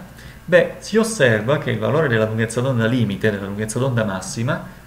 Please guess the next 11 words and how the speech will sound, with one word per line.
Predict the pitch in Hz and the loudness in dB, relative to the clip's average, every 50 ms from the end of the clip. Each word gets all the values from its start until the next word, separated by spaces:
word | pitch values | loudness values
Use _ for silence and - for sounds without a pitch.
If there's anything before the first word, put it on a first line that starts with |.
| - | -12
dipende | - 139 139 147 185 170 135 117 110 | -8 -4 0 2 2 2 2 2 4
dal | 110 135 139 120 120 | 6 6 6 6 6
materiale | 139 160 160 170 175 170 160 143 127 110 98 95 98 98 - 120 | 4 2 2 0 -2 -2 0 0 2 2 2 0 -2 -4 -6 -8
utilizzato | 110 107 156 160 196 190 143 120 120 107 104 104 - 117 | -6 -6 -4 -4 -4 -2 0 2 4 4 2 2 0 -4
per | 117 - 127 117 110 107 107 104 104 - | -4 0 0 0 0 0 -2 -6 -6 -4
l'elettrodo | - 147 147 117 104 101 - - 110 104 98 104 101 | -2 -2 0 0 0 -2 -4 -4 -4 -4 -2 -4 -4
negativo, | 101 104 101 104 98 - 98 95 95 98 101 | -4 -4 -4 -4 -6 -6 -8 -8 -8 -8 -8
cioè | - - - 117 107 | -10 -6 -6 -6 -4
per | - 110 104 | -2 -2 -2
il | 104 101 101 104 101 101 - | -2 -4 -4 -4 -6 -6 -2
catodo, | - 113 101 92 90 - 92 101 104 - - - | 0 0 0 0 -2 -4 -4 -4 -6 -6 -10 -16